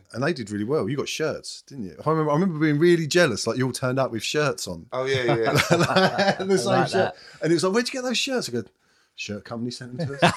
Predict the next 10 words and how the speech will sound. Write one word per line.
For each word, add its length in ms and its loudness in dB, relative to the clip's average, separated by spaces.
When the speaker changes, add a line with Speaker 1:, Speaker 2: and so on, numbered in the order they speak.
Speaker 3:
<laughs> 360 2
Speaker 1:
I'm 160 4
like, 80 0
Speaker 3:
That's 280 0
amazing. 800 -2
Speaker 2:
Yeah, 260 -4
yeah. 200 -4
That's 200 2
Speaker 1:
yeah, 220 4
I 160 4